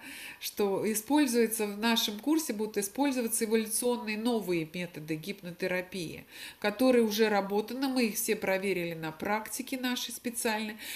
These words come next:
То есть вот этот метод инновационный, то есть вы не прочитаете о нем так в книге,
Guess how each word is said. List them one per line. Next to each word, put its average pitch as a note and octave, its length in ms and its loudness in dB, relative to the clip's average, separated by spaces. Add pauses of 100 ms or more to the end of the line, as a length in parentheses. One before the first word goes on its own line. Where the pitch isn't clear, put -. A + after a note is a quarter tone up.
(160)
То A#3 80 4
есть A3+ 240 0
вот A#3+ 280 4
этот E4 300 4
метод C4+ 500 0
инновационный, A#3+ 640 2
то A#3 120 -2
есть G#3+ 100 -6
вы A3+ 100 0
не B3 120 -4
прочитаете G#3+ 720 0
о F3 80 -4
нем F3+ 240 -8
так E3 180 -4
в - 140 -10
книге, A#3 480 -2